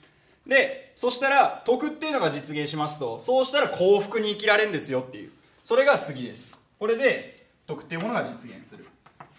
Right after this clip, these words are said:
そうしたら幸福に生きられますよって。なので、これを福徳一というふうに言います。そうですね、幸福と徳、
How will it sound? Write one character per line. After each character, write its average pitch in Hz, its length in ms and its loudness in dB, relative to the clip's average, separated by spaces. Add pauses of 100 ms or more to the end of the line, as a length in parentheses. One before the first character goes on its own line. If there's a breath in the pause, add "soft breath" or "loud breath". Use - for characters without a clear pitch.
(180)
そ 202 140 -2
う 208 40 -2
し - 80 -10
た 269 80 -4
ら 240 120 0
幸 147 220 -2
福 151 200 -8
に 147 80 -8
生 143 80 -6
き 156 80 -4
ら 151 80 2
れ 156 80 -2
ま 156 120 -2
す 135 140 -10
よ 123 320 -4
っ - 20 -20
て。 - 80 -20 (800 soft breath)
な 233 140 4
の 226 100 0
で、 226 320 4
こ 160 60 0
れ 170 80 4
を 196 180 2
福 - 160 -16
徳 214 260 0
一 175 200 -8
と 185 80 -6
い - 20 -2
う 156 40 -4
ふ 160 80 -8
う 185 40 -8
に 196 80 -8
言 156 80 -8
い - 20 -14
ま - 120 -18
す。 - 280 -20 (2750)
そ 170 60 -4
う 147 40 0
で 135 60 -2
す 113 60 -6
ね、 185 180 -2
幸 175 240 2
福 - 200 -10
と 165 360 4
徳、 160 240 -6